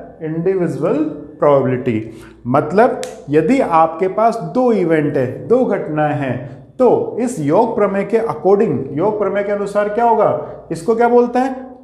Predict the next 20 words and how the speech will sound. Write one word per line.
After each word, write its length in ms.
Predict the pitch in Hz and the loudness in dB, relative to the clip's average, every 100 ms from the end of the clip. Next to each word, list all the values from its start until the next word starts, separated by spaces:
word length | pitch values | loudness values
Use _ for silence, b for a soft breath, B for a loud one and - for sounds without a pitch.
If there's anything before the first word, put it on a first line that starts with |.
| 180 | 4
probability 440 | 196 196 214 220 | 4 6 2 2
of 120 | 240 226 | 2 2
happening 720 | 190 202 202 240 247 - - | 2 2 4 2 2 0 -6
किस 180 | 220 - | -6 -4
किस 180 | 240 - | -6 -4
का, 260 | 254 254 254 | -2 -2 -2
ए 480 | 185 202 233 - - 143 | 2 4 4 2 -4 -4
union 400 | 139 170 196 208 | 0 0 0 0
का 140 | 233 | 0
sign 300 | 233 226 233 | 2 0 2
है, 60 | 247 | 2
हमने 200 | 220 240 | 2 2
पढ़ा 200 | 226 226 | 2 2
था 120 | 240 | 2
set 280 | 240 226 226 | 2 0 2
में, 200 | 240 233 B B - | 0 0 B B -8
ए 360 | 180 202 220 214 | -2 4 4 4
union 400 | 190 190 220 226 | 2 0 0 -2
बी, 500 | 175 151 113 - - - | -2 -2 -4 -8 -12 2
ए 300 | 190 226 254 | 6 6 4